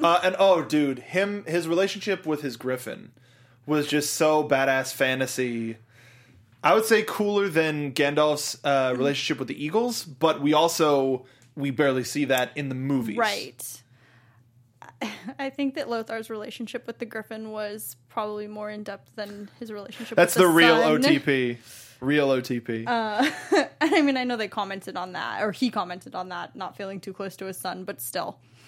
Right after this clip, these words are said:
Speaker 1: Yeah, it,
Speaker 2: You know.
Speaker 1: it, it was still, it's a fun relationship that, and, and it's reassuring that he still has someone.
Speaker 2: Mm-hmm.
Speaker 1: Because at the end, he feels abandoned by Garona for,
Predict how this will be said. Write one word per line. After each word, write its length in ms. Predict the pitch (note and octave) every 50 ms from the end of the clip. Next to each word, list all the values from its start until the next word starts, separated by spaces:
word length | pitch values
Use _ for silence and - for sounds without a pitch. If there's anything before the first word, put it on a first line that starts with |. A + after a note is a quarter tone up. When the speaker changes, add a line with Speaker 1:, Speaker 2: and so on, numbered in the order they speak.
| - - _ _ _ _ _ - - - - - - _ -
Speaker 1:
Yeah, 260 | G#3+ A3 G#3+ G3+ G3+ - -
it, 160 | G#3 G3 G#3+
Speaker 2:
You 120 | G#3 G3+
know. 300 | G3 G3 F#3 F#3 G3+ G#3+ - - E3+ D#3 - - - - -
Speaker 1:
it, 460 | - F#3+ F#3+ F#3 F#3 E3 D#3+ D#3+ F3+ -
it 60 | F3+
was 180 | F3 F3 D#3+ -
still, 260 | - F3 F3 E3 D#3+
it's 260 | E3 E3 D#3 C#3+ -
a 80 | D3+ C3+
fun 400 | - - - - F3 F3 F3 E3+
relationship 640 | D#3+ D3+ D3 D3 C#3+ - C3+ - - C#3 B2+ -
that, 240 | - C3+ C3 B2+ -
and, 200 | - D3 D3 C#3+
and 180 | C#3+ D#3 D3+ D3+
it's 220 | D3 D3 - - - - - - - - _ -
reassuring 640 | D#3 F#3 A3+ A3 G#3+ - - F#3+ F#3 E3+ D#3+ C#3+
that 140 | C3+ C3+ B2+
he 80 | C3
still 240 | C3 - - D#3 C#3
has 120 | C#3 B2+ -
someone. 440 | - - A#2 - - - - -
Speaker 2:
Mm-hmm. 480 | - B3 B3 B3 G#3+ A3+ G#3+ F#3 E3+ -
Speaker 1:
Because 380 | F3 D3+ C#3+ - D#3 D3 C#3+ E3+
at 120 | D#3+ D3+ -
the 160 | D3+ D3 D3
end, 140 | C#3+ C#3 C3+
he 100 | B2 C3+
feels 240 | B2+ - C3+ B2 A#2
abandoned 300 | B2+ A2+ B2 A#2 A#2+ A2+
by 100 | A#2+ A2+
Garona 480 | G#2+ A#2 A#2 A#2 A#2 A#2 A2+ A2+ A2+ A2+
for, 400 | - - A2+ A2 A2 A2 G#2+ G#2